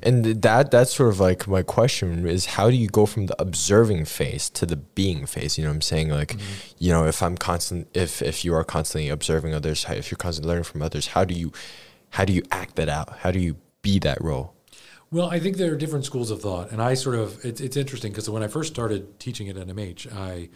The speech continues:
Speaker 1: Mm-hmm.
Speaker 2: um, I was oftentimes, um, be-, the, the, people would roll their eyes when they would pass by me after the class, 'cause I used to use this book by a woman whose name is Uta Hagen, and she
Speaker 1: Mm-hmm.
Speaker 2: was one of these sort of, um,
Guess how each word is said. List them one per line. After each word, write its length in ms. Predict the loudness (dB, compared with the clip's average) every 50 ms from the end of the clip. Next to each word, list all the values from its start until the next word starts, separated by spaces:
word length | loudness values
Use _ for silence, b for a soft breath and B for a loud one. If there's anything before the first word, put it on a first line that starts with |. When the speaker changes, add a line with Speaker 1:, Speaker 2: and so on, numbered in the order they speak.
| B B
Speaker 1:
Mm-hmm. 280 | -10 -10 -8 -8 -6 -4
Speaker 2:
um, 320 | -4 -4 -4 -6 -8 -8 -8
I 100 | -6 -6
was 200 | -4 -4 -6 -6
oftentimes, 1000 | -6 -4 -4 -4 -4 -4 -6 -6 -4 -4 -4 -4 -2 -2 -4 -4 -4 -6 -6 -8 B B B B B B B B B B -8
um, 580 | -6 -4 -2 -2 -4 -4 -6 -8 -10 -12 -12 -14 _ _ _ _ _ _ _ _ _ _ _ _ _ -16 -14 -14 -10 -4
be-, 180 | -2 0 0 0
the, 220 | -2 -4 -6 -6
the, 260 | -6 -8 -10 -10 -10 -10
people 540 | -8 -6 -6 -4 -2 -4 -4 -4 -6 -8 -8 -6
would 120 | -6 -4
roll 180 | -2 -2 -2 0
their 180 | -2 -2 -4 -4
eyes 340 | -4 -4 -6 -6 -8 -8
when 140 | -8 -6 -6
they 100 | -6 -6
would 140 | -6 -8 -8
pass 260 | -6 -4 -4 -4 -4
by 180 | -6 -6 -6 -6 -6
me 100 | -6 -4
after 300 | -4 -4 -4 -4 -6 -10
the 80 | -10
class, 200 | -10 -12 -12 -12
'cause 140 | -12 -10 -8
I 60 | -8
used 160 | -8 -8 -8
to 80 | -8 -8
use 160 | -8 -10 -10
this 160 | -10 -10 -12
book 240 | -10 -10 -12 -12 -12 -14 _ _
by 400 | -12 -8 -6 -4 -4 -4 -4 -6
a 100 | -6 -8
woman 380 | -8 -6 -4 -4 -4 -4 -4 -6
whose 160 | -6 -6 -6
name 100 | -6 -8
is 80 | -8 -8 -8
Uta 160 | -8 -6 -6 -4
Hagen, 460 | -4 -4 -4 -4 -6 -8 -10 -12 -14 B B B B B B B B B -4
and 180 | 0 0 2
she 120 | 2 2 2
Speaker 1:
Mm-hmm. 80 | 2
Speaker 2:
was 100 | 2 2
one 140 | 0 0 -2
of 100 | -2 -4
these 180 | -4 -6 -6 -6
sort 140 | -6 -6 -8
of, 160 | -8 -10 B B B B B B B B B -10
um, 520 | -8 -8 -6 -8 -8 -10 -12 -14 -14 -16